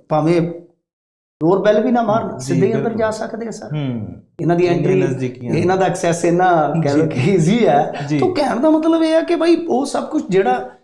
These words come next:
Speaker 1: ਅਹ, ਅੱਗੇ ਥੋੜ੍ਹਾ ਜਿਹਾ ਲੁਕਵੇਂ ਰੂਪ 'ਚ ਸੀਗਾ, ਉਹ ਸਭ ਹੁਣ ਉਜਾਗਰ ਹੋ ਗਿਆ।
Speaker 2: ਉਜਾਗਰ ਹੋ ਗਿਆ,
Speaker 1: ਤੇ
Speaker 2: ਬਿਲਕੁਲ।
Speaker 1: ਹਾਲੇ ਤੱਕ, ਅਹ, ਬਾਬਾ ਧੂਮਾ ਜੀ ਨੇ ਇਹ ਨਹੀਂ ਸਪਸ਼ਟ ਕੀਤਾ ਕਿ ਇਹ ਇਹਨਾਂ ਦੀ ਵਿਅਕਤੀਗਤ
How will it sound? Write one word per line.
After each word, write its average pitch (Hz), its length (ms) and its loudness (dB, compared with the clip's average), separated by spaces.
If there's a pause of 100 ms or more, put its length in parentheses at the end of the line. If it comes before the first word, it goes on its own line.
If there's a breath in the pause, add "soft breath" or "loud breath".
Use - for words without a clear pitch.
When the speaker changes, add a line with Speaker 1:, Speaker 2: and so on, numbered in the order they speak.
(300)
Speaker 1:
ਅਹ, 185 260 -2
ਅੱਗੇ 196 240 0
ਥੋੜ੍ਹਾ 247 300 2
ਜਿਹਾ 247 140 0
ਲੁਕਵੇਂ 190 340 -2
ਰੂਪ 196 140 -6
'ਚ - 160 -10
ਸੀਗਾ, 165 420 -6 (300 soft breath)
ਉਹ 143 420 -4
ਸਭ 285 360 -2
ਹੁਣ 311 80 4
ਉਜਾਗਰ 180 560 -4
ਹੋ 147 160 -8
ਗਿਆ। - 180 -12
Speaker 2:
ਉਜਾਗਰ 127 380 -4
ਹੋ 101 140 -8
ਗਿਆ, 90 100 -14
Speaker 1:
ਤੇ 95 60 -16
Speaker 2:
ਬਿਲਕੁਲ। 160 240 0
Speaker 1:
ਹਾਲੇ 196 180 2
ਤੱਕ, 247 300 -2
ਅਹ, 151 1080 -6
ਬਾਬਾ 151 240 2
ਧੂਮਾ 185 300 0
ਜੀ 202 120 0
ਨੇ 226 100 0
ਇਹ 226 300 0
ਨਹੀਂ 311 140 4
ਸਪਸ਼ਟ 226 380 -2
ਕੀਤਾ - 320 -8
ਕਿ - 160 -6
ਇਹ 208 240 0
ਇਹਨਾਂ 220 180 0
ਦੀ 233 120 -4
ਵਿਅਕਤੀਗਤ 190 680 -2